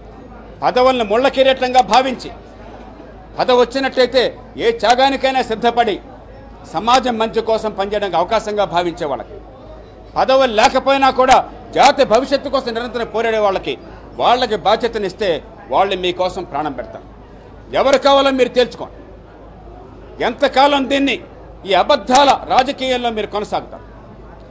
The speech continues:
నిజం ఎప్పుడు నిద్రలేస్తుంది? ఎంతకాలం కులం, మతం, ప్రాంతం వీటిలో కొట్టుకులాడతారు? ఎంతకాలం ఈ జాతిని ముక్కలు చేసుకుంటారు? ఎంతకాలం మనుషుల మధ్య అడ్డుగోడలు కట్టుకుంటారు?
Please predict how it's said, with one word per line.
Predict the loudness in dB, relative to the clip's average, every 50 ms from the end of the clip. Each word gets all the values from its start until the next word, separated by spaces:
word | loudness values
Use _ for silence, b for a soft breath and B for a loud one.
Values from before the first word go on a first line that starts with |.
| -20 -20 -16 -8 -4
నిజం | -4 0 0 2 4
ఎప్పుడు | 4 4 2 2 0 0
నిద్రలేస్తుంది? | 0 0 2 4 4 4 6 4 4 2 -2 -10 -14 -14 -18 -20 -20 -20 -20 -20 -20 -20 -20 -20 -20 -20 -20 -20 -20 -20 -20 -20 -20 -20 -20 -20 -20 -20 -20 -20 -20 -12 -8 -6
ఎంతకాలం | -6 -2 -2 -2 0 2 4 4 2 2 -2
కులం, | -2 -2 0 0 2 2 2 2 2
మతం, | 0 -2 0 0 -2 -2
ప్రాంతం | -2 -2 0 0 0 2 2 0 0 0 -2 -6 -16 -20 -14
వీటిలో | -10 -8 -8 -2 0 0 2
కొట్టుకులాడతారు? | 2 2 0 0 -2 -2 0 0 0 -2 -4 -8 -14 -16 -18 -20 -20 -20 -20 -20 -20 -20 -20 -20 -20 -20 -20 -20 -20 -20 -20 -18 -8 -6 -6
ఎంతకాలం | -6 -2 0 0 2 4 4 4 6 4 2 2 -2 -10 -18 -14 -10
ఈ | -6 -6 -6
జాతిని | -4 0 2 2 2 2 2 0 -2
ముక్కలు | -2 -4 -4 -2 -2 -2 0 0
చేసుకుంటారు? | -2 -2 -4 -8 -12 -12 -14 -16 -18 -20 -20 -20 -20 -20 -20 -20 -20 -20 -20 -20 -20 -20 -20 -20 -18 -8 -4
ఎంతకాలం | -4 -4 0 0 -2 2 4 4 4 4 4 2
మనుషుల | 0 -2 -4 -2 -4 -2
మధ్య | -2 -2 0 0 0
అడ్డుగోడలు | -2 0 2 2 2 2 2 0
కట్టుకుంటారు? | -2 -4 -4 -2 -2 -4 -4 -4 -6 -10